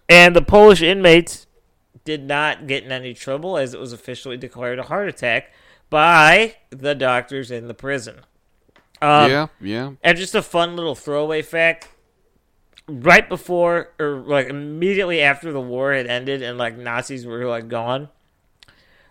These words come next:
Speaker 1: um, he was actually found selling Russian women as sex slaves for the price of two beers.
Speaker 2: Beers?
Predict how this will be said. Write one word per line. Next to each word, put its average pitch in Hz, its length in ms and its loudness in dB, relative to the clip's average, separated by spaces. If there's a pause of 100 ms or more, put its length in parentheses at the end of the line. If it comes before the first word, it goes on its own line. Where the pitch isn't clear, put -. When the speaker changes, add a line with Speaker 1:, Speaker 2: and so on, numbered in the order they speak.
Speaker 1:
um, 143 380 4
he 147 180 0
was 175 160 2
actually 165 360 2
found 147 520 0
selling 147 560 -4
Russian 131 480 -8
women 131 320 -10
as 120 140 -14
sex - 360 -10
slaves 151 440 -6 (320)
for 151 140 -10
the 143 100 -8
price 156 480 -4
of 123 300 -12
two 180 240 -14
beers. 165 640 -12 (1040)
Speaker 2:
Beers? 98 580 -2